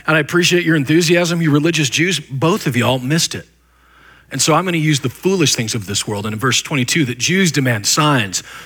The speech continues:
Greeks look for wisdom, but we preach Christ crucified. It was a stumbling block to the Jews, and it was foolishness to the Gentiles, but to those whom God has called,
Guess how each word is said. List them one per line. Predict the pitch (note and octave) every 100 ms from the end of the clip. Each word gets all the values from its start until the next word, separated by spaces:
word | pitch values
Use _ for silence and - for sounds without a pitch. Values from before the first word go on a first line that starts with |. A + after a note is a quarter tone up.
| -
Greeks | B2 F3 - - - - -
look | D3+
for | - A#2+
wisdom, | A#2 D#3 C3+ F#2+ - - _ _
but | D3 -
we | B2 C#3 A3+ G3 G2+ F#2 - _
preach | - C3 A#2 - - - _ _ -
Christ | A#2 A2 B2 - -
crucified. | - D#3+ - A#2 - - - _ - - - _ _ -
It |
was | A2+
a | B2
stumbling | - F3 F3+ F3+
block | D#3+ D#3+ -
to | -
the | E3+
Jews, | E3 C#3 E3+ G3+ - - - - _ _ _ - _
and | C#3
it | C#3
was | C3
foolishness | - G3+ A3+ E3+ - C#3+ C3
to | D3+
the | C3
Gentiles, | A#2 D#3+ F#3+ - G#2 G2 - - - - -
but | D#3
to | - C#3+
those | C#3 D#3 G3+ -
whom | F3 D3+
God | C3+ C#3 D#3 E3
has | - D3+
called, | - - C3 A#2